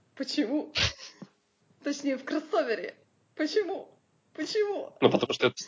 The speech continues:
Speaker 2: потому что это самый простой враг, которого можно придумать. Поэтому сделать врагами нацистов, ну окей, почему нет? Потому что они же, типа, нацисты не на нашей планете, а просто на какой-то другой из мультиверсов, который нацизм победил, и поэтому мы поедем туда щас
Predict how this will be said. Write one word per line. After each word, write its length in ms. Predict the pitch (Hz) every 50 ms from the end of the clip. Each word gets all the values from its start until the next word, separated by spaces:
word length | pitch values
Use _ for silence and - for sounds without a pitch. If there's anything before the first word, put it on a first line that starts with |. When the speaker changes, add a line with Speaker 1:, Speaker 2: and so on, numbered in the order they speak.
| - -
Speaker 2:
потому 160 | - - 120 113
что 100 | 139 123
это 100 | - -
самый 240 | 147 143 151 147
простой 280 | 147 - - - 131 113
враг, 220 | 107 110 107 -
которого 260 | - - - - 98 98
можно 220 | 107 107 110 101
придумать. 460 | 98 104 98 95 95 95 87 - - _ _ _ _ _ _ - _ _ _ _ _ - - - - - - -
Поэтому 460 | 120 131 139 160 156 147 147 143 - -
сделать 680 | 120 127 131 147 165 180 180 156 - - - - - - - - -
врагами 380 | - 123 120 151 151 151 139
нацистов, 580 | 123 120 117 113 120 - 254 254 - - - -
ну 140 | 107 110 117
окей, 260 | 113 - - 208 156
почему 340 | - - - - 120 139 180
нет? 260 | 196 190 139 - -
Потому 240 | - - 113 120 135
что 380 | 131 - 147 135 135 135 131 - - - - - - - -
они 240 | - 107 117 156
же, 560 | 151 143 156 156 151 147 143 143 139 135 135 -
типа, 200 | - - 131 120
нацисты 400 | 123 123 123 165 160 - - 143
не 80 | 131 117
на 80 | 101
нашей 320 | 110 175 240 233 - 196 190
планете, 440 | - - 254 233 208 190 - - -
а 20 | -
просто 340 | - 151 220 220 - -
на 120 | 180 165 156
какой-то 340 | - - 185 202 196 185 160
другой 560 | 151 151 147 143 165 202 214 190 139 - - - - - - - - - - - -
из 120 | 117 113 117
мультиверсов, 680 | 139 147 143 139 131 113 143 202 196 - - - -
который 300 | - 110 - 135 139 123
нацизм 420 | 117 110 113 - 143 135 135 131
победил, 800 | 131 120 107 104 101 101 - _ _ - - 202 254 262 208 156
и 120 | 123 127 131
поэтому 600 | 127 113 127 147 151 147 139 131 127 127 120 107
мы 220 | 104 117 135 143
поедем 480 | 143 - - - 107 120 131 143 143 123
туда 240 | 123 110 113 120
щас 400 | - - 123 - - - - -